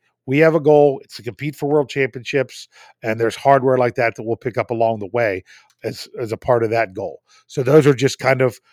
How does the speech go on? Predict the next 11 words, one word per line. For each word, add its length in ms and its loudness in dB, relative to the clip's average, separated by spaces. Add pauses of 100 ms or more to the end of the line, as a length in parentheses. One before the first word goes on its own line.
(160)
the 140 -2
expectations 800 -8
in 100 -12
Pittsburgh. 400 -14 (460)
Um, 160 6
he 100 2
was 100 4
asked 220 6
about 220 6
Coach 200 6
Harbaugh 760 2